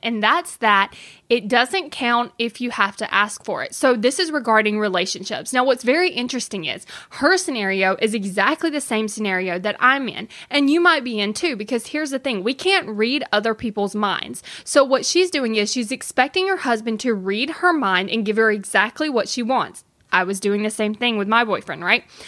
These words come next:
And so what ends up happening is this causes us a lot of negative emotion.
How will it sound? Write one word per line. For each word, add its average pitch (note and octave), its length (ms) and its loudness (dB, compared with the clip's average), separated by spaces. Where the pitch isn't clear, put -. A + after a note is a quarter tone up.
And B3 180 0
so C4 220 2
what B3+ 200 0
ends C4 200 -4
up C4+ 80 -4
happening E4 380 0
is G#3 180 0
this B3 260 0
causes E4+ 320 2
us F4+ 160 -2
a D#4 60 2
lot G#3 420 4
of B3 80 -4
negative G3+ 420 -2
emotion. B3 480 0